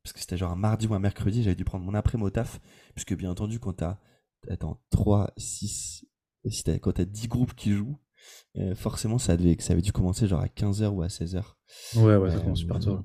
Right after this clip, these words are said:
Speaker 1: euh, donc voilà, mais, euh, et du coup, ils a-, ouais, ils avaient joué juste avant Sweet Silence.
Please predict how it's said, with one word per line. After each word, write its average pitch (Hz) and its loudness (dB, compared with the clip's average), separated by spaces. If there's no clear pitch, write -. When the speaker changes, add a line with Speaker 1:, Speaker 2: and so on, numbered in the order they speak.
Speaker 1:
euh, 92 6
donc 110 6
voilà, 95 2
mais, 92 -12
euh, 90 -12
et 95 -14
du 92 -18
coup, 135 -14
ils 107 -8
a-, 98 -8
ouais, 95 -2
ils 92 0
avaient 90 2
joué 95 4
juste 101 2
avant 104 0
Sweet - -10
Silence. 87 -6